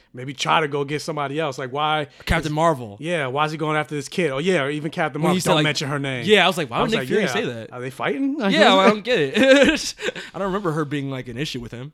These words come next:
Speaker 1: But even, uh, he, now that, now that I know it's a Skrull, I thought he liked Captain Mar-, Captain Marvel saved his wife. So why does he have an animos-, Talos have animosity towards Carol?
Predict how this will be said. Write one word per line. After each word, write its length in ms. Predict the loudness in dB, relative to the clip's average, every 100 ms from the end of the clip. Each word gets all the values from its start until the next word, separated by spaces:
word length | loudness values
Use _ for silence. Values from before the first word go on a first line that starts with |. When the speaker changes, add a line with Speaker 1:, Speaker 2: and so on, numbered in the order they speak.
| -4
Speaker 1:
But 140 | 2
even, 280 | 2 4 4
uh, 460 | 4 4 2 0 -4 _
he, 140 | -4 -4
now 360 | 0 4 4
that, 160 | 4 0
now 200 | 2 4
that 80 | 6
I 60 | 4
know 160 | 4
it's 120 | 2
a 40 | -2
Skrull, 260 | -4 -4 -2
I 120 | -2
thought 320 | 0 0 -2 -4
he 120 | -4
liked 300 | 0 -2 0
Captain 300 | 0 0 -2
Mar-, 100 | -6
Captain 320 | -4 -2 2
Marvel 260 | 2 2 0
saved 340 | 2 2 2
his 100 | -2
wife. 480 | -6 -6 -6 -8 -16 _ -20 _ _ _ _ _
So 160 | -4
why 140 | -2 -2
does 140 | -4
he 100 | -2
have 120 | -2
an 120 | -2
animos-, 500 | -2 -2 -2 -4 -8 -16 -20 -8
Talos 360 | -4 -2 -2
have 160 | -2 -2
animosity 520 | -2 -2 -2 -4 -8
towards 380 | -4 -4 -4 -8
Carol? 380 | -8 -4 -4